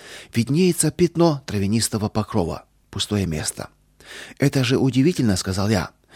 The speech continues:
«В толпе, как раз под крестом Иисуса, имеется свободное место». Что Ганс Мемлинг мыслил этим сказать? Средневековые художники своими картинами всегда хотели что-то сказать.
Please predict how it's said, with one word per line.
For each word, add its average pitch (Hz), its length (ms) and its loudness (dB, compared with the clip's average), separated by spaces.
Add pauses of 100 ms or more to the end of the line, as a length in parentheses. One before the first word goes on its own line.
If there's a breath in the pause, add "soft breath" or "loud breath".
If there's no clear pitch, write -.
(260 loud breath)
«В - 120 -12
толпе, 123 480 0
как 101 200 -4
раз 123 140 -2
под - 160 -4
крестом 110 380 0
Иисуса, 147 540 2 (220 loud breath)
имеется 95 460 -2
свободное 117 540 0
место». 135 460 -2 (680 loud breath)
Что - 240 -2
Ганс 160 280 2
Мемлинг 143 420 2
мыслил 135 400 0
этим 117 260 -2
сказать? - 540 -2 (320)
Средневековые 98 720 -2
художники 117 560 -2
своими 117 360 2
картинами 127 640 0 (320 loud breath)
всегда 131 320 0
хотели 139 340 0
что-то 110 300 -2
сказать. 98 480 -4